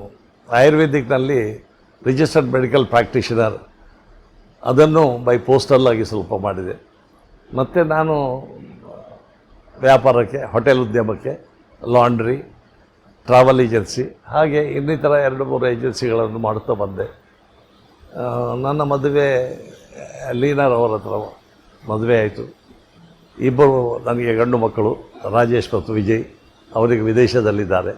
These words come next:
ಕನ್ನಡದ ಪ್ರಥಮ ಪ್ರಶಸ್ತಿ ವಿಜೇತ ನಿರ್ದೇಶಕ ಅರುಳ್ ಪಟ್ಟಾಭಿಯವರ ಪರಿಚಯ ಆಯಿತು ಕರಿಯಣಿ ಕಟ್ಟಂದಿ ಸಿನಿಮಾದಲ್ಲಿ.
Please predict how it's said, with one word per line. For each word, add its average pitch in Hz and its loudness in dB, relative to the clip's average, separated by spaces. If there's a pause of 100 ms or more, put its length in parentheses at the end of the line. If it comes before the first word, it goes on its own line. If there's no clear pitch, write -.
(720)
ಕನ್ನಡದ 151 4 (760)
ಪ್ರಥಮ 156 6 (500)
ಪ್ರಶಸ್ತಿ 135 0
ವಿಜೇತ 127 2
ನಿರ್ದೇಶಕ 117 0 (140)
ಅರುಳ್ 113 0
ಪಟ್ಟಾಭಿಯವರ 110 0
ಪರಿಚಯ 110 2
ಆಯಿತು 107 0 (300)
ಕರಿಯಣಿ 127 4
ಕಟ್ಟಂದಿ 104 -4
ಸಿನಿಮಾದಲ್ಲಿ. 107 -2